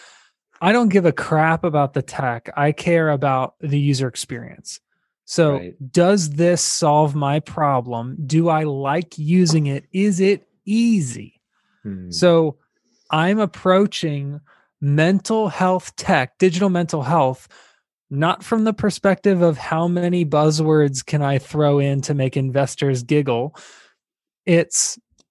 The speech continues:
Speaker 1: you know, I, I look at my younger self and I ask,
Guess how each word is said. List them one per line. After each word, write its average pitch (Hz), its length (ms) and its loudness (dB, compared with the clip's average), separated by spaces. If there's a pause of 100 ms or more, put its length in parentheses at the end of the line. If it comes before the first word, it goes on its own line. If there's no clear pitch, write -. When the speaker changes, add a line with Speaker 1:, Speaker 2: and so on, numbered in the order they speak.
Speaker 1:
you 185 160 4
know, 156 400 2
I, 160 160 -2
I 175 120 2
look 185 220 2
at 175 100 -2
my 151 140 0
younger 147 340 0
self 180 440 0
and 143 100 0
I 135 120 -2
ask, 139 340 -2